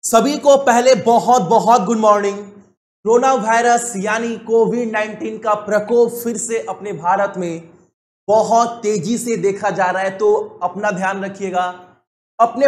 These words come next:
परिवार का ध्यान रखिएगा। लेकिन एक बात मेरे दिमाग में बिल्कुल नहीं घुसता है, I think इसका आंसर आप सभी के पास होगा, तो इसका आंसर आप सभी बताना कि जो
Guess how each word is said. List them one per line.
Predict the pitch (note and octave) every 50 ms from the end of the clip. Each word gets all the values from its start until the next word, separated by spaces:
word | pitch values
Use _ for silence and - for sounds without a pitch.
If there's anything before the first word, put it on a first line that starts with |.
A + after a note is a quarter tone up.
| - C#4
परिवार | - A#3+ A3+ A#3 A#3 B3+ C4+ C#4
का | C4+ C#4 C#4
ध्यान | A3+ G#3+ A#3 A#3 A#3 A3+
रखिएगा। | A3+ A3 F3+ - A#3 A3 A3 A#3
लेकिन | G#3+ G3+ G#3+ B3 B3 - B3 C#4
एक | C4+ - A#3+ B3+ D4 D#4 D4+ D4+
बात | C#4 A#3 B3+ B3+ B3+ B3+ B3
मेरे | A3+ A#3 A#3 A#3 A#3+
दिमाग | G3 F3 G#3 G#3 A3 A3+ A#3 A3+ A3
में | A3 A3+ A#3 A#3 A3 E3+
बिल्कुल | D#3+ A3+ B3+ C4 - D#4 D4+ C#4 B3
नहीं | A#3+ A#3+ A3+ E3
घुसता | F3+ G#3 G3 - G3+ G3 F#3
है, | F3 E3+ D#3+ D#3+ D#3+ D#3+ - - - _ _ _ _ _ -
I | G#3+ C4 C#4+
think | C#4+ - D4+ D4+ C#4+ -
इसका | B3 - - - C#4+
आंसर | C4+ C#4 B3+ B3+ A#3+ - C4 B3+
आप | - G#3+ A3+ - - -
सभी | - A3+ G3+ C#4 C#4+
के | - C4+ C4
पास | B3 B3 G3 G3 G3 G3 G3+
होगा, | F#3+ F#3 G3 G#3 G#3
तो | G#3 A3+ A3 -
इसका | G#3+ F#3+ - - B3+ A3 -
आंसर | A3+ A3 A3 B3 A#3 A3+ -
आप | G#3+ G#3 -
सभी | - G#3 F#3+ G3+
बताना | F3 F#3+ E3+ - D#3+ D#3 D#3 D#3 E3 G3 A#3 B3+ - - - - - _ _ _ _ _ _ -
कि | D#4
जो | D4+ A#3 D#4 E4